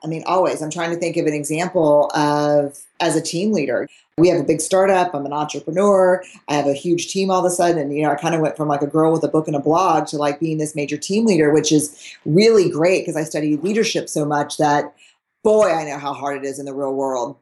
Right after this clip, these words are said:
Gee, many Christmas, other than parenting and being, you know, with Steve and managing our relationship over thirty years, leading is the hardest thing I do. You know, it's so funny. I always tell people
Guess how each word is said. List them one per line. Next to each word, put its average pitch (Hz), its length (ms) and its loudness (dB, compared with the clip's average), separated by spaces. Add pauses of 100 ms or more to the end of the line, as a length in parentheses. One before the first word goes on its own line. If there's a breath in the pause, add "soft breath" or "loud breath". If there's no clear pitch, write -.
Gee, 254 280 0
many 175 220 0
Christmas, 160 520 -2
other 185 240 2
than 180 160 0
parenting 180 480 -4
and 156 100 0
being, 160 460 2 (100)
you 185 100 0
know, 147 140 2
with 156 120 4
Steve 185 460 2
and 156 220 4
managing 160 480 2
our 151 140 2
relationship 160 520 2
over 190 200 2
thirty 190 260 0
years, 233 420 0 (320 loud breath)
leading 165 280 4
is 160 80 -2
the 160 80 -2
hardest 143 320 -2
thing 143 180 -2
I 135 60 -2
do. 151 460 2 (540 loud breath)
You 170 120 -4
know, 165 60 -2
it's - 180 -8
so 180 120 -2
funny. 190 300 -2
I 107 100 -2
always 202 380 0
tell 135 460 -2
people 143 520 -4